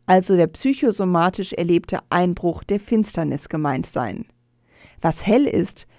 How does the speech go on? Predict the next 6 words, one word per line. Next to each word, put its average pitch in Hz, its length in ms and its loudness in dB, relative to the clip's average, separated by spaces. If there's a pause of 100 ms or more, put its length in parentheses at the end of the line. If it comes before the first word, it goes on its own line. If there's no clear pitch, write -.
(120)
gehört 196 480 2
nach 185 240 -2
altorientalischer 180 1200 0
wie 175 100 -2
biblischer 220 560 -2
Auffassung 180 640 -2